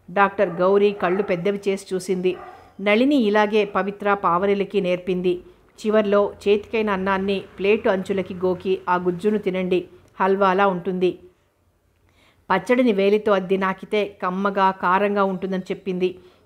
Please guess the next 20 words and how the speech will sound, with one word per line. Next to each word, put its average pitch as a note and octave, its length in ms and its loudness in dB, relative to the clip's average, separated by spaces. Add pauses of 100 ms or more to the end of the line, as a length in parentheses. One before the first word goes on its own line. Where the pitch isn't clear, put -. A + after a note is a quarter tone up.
ఆ G3 80 4
పిల్లలు G3+ 540 2
లొట్టలు F#3 380 -2
వేస్తూ G3+ 360 -2
వేళ్ళు F#3+ 300 -2
నాకుతుంటే, F#3+ 720 -4
రావుగారు G3+ 480 2
నుదురు F#3 260 -2
కొట్టుకుంటుంటే F#3 920 -4 (460)
గదిలో G3+ 360 4
నళిని, G3 460 0
వాసవిలు F#3+ 520 -2
విరగబడి F#3 460 -2
నవ్వేవారు. F3+ 600 -2 (440)
అమ్మ G#3+ 260 2
ఇలా G3+ 560 2
చిలిపి G3+ 320 -4
నవ్వులతో F#3+ 600 -2 (100)
పొద్దెంతైందో G3 680 0
తెలియలేదు. F#3 640 0